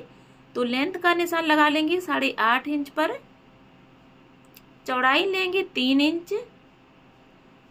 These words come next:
tape को तिरछा रख देंगे और सीधा line खींच देंगे। तो यहाँ देखिए friends, हमने म्यानी को cut कर लिया है।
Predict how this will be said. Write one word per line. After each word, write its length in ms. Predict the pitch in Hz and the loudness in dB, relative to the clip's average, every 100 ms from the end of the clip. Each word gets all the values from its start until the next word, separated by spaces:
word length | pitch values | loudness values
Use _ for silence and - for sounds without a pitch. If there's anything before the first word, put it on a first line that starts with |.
| - - - - - - - - - - - - - | -20 -20 -20 -20 -20 -20 -20 -20 -20 -20 -20 -20 -2
tape 260 | 294 349 - | 0 0 -2
को 120 | 392 403 | -4 -4
तिरछा 440 | - 254 - 302 | -4 -8 0 2
रख 200 | 311 311 | 4 0
देंगे 340 | - 302 302 403 | 0 0 2 0
और 260 | 262 262 | 0 -2
सीधा 300 | 262 254 254 | -4 -6 -4
line 320 | 254 233 262 302 | -2 0 0 0
खींच 240 | 294 294 | -2 -4
देंगे। 380 | - 277 269 330 - - - - - - - - - - - - - - - - - - - - | -2 0 2 0 -2 -14 -20 -20 -20 -20 -20 -20 -20 -20 -20 -20 -20 -20 -20 -20 -20 -20 -16 -6
तो 260 | 247 247 | -4 -4
यहाँ 300 | - 247 240 | -4 -2 -2
देखिए 300 | 240 269 392 | -2 -6 -6
friends, 320 | 415 453 494 | -4 -6 -4
हमने 300 | 427 330 269 262 | -2 2 2 2
म्यानी 380 | 247 233 240 302 | 2 2 2 2
को 160 | 349 | 0
cut 220 | 339 320 - | 0 -4 -4
कर 220 | 262 302 | -6 -4
लिया 280 | 311 302 294 | 0 4 4
है। 260 | 320 571 | 2 -4